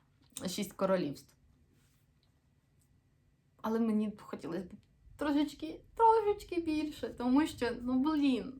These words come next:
ну, чотири книжки, <laughs> чотири книжки, і особливо ось ця, мене вона трошечки розчарувала, тому що, ну, прям, ну, дуже мало чогось такого, щоб дійсно б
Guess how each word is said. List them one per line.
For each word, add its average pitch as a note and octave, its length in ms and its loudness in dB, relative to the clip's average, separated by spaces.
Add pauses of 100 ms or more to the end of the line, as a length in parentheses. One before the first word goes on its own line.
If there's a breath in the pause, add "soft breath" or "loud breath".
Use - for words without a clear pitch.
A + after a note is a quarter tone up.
(180)
ну, D#4+ 220 -2
чотири F#4 320 -2
книжки, E4 600 0
<laughs> - 60 -20
чотири D#4+ 380 -4
книжки, D#4 520 -4 (240 loud breath)
і B3 320 0
особливо B3 500 0
ось B3 180 0
ця, D#4+ 180 2 (240)
мене A#3 540 0
вона A3+ 200 0
трошечки A3 440 -6
розчарувала, A#3+ 640 2
тому G#3 280 -6
що, A3 240 -4 (140)
ну, C4 160 0
прям, B3 320 0
ну, A#3+ 140 0
дуже G3 320 -2
мало E3+ 800 -2 (720 loud breath)
чогось G3 260 -2
такого, A3 540 2
щоб E3+ 220 -8
дійсно F#3+ 440 -6
б - 40 -4